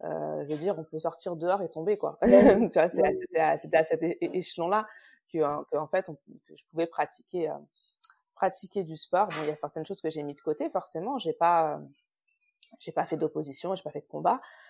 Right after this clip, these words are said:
Speaker 1: mais, euh, mais je me suis entraînée. Et, euh, et aujourd'hui, toute femme qui a envie de,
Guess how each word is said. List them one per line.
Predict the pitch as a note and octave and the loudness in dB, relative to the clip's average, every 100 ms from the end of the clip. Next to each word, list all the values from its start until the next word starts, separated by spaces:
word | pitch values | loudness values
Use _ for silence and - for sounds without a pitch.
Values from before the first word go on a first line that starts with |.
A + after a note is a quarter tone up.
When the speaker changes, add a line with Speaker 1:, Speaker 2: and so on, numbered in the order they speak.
| - _ | -20 _
Speaker 1:
mais, | D#3+ G#3+ G#3 | -2 2 4
euh, | E3 E3 - | 4 2 -2
mais | F#3+ | -4
je | B3+ | -4
me | G3+ | -6
suis | G3 F#3 | -6 -6
entraînée. | E3+ - D3+ E3+ C#4+ _ - - _ _ | -8 -8 -6 -6 -8 _ -20 -20 _ _
Et, | G3 G#3+ | 0 2
euh, | F#3+ E3 E3+ - - - - - - - - _ _ | 4 2 -2 -6 -8 -10 -12 -14 -18 -20 -20 _ _
et | A3 A3 | 2 4
aujourd'hui, | G#3+ F#3 E3 G#3 A#3+ | 4 2 -2 -4 -6
toute | C4 - | -8 0
femme | A3 G#3+ G#3 | 0 0 -4
qui | - | -6
a | F3 | -4
envie | D#3+ D#3+ F#3+ | -4 -4 -6
de, | F3+ D#3+ D3+ D3+ | -6 -4 -2 -4